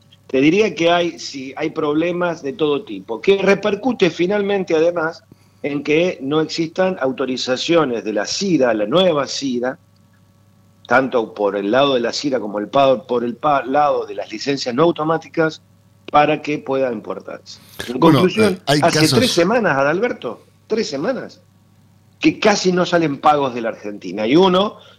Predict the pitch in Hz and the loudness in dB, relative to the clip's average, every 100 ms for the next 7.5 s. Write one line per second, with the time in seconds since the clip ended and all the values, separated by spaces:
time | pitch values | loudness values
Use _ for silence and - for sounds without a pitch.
0 | _ 123 123 127 180 226 165 196 202 180 | _ -4 0 2 2 0 0 -4 -4 -6
1 | - 190 180 156 127 131 143 160 135 120 | 0 0 2 -2 -6 -8 -4 -4 -4 -8
2 | 120 - 98 101 156 208 - _ _ 98 | -8 -4 -2 0 0 -2 -8 _ _ -14
3 | 110 - 101 98 98 95 - 147 160 - | -14 -12 -12 -8 2 2 2 -2 -4 -6
4 | _ - 92 - 214 220 175 - 104 92 | _ -10 -10 2 2 2 -2 2 2 2
5 | 139 226 - - _ _ - - _ - | 0 -2 -10 -20 _ _ -20 -20 _ 0
6 | 143 196 180 175 175 160 160 170 170 170 | 2 4 2 4 0 0 -2 -2 -2 -6
7 | 123 147 143 135 | -8 -4 -4 -4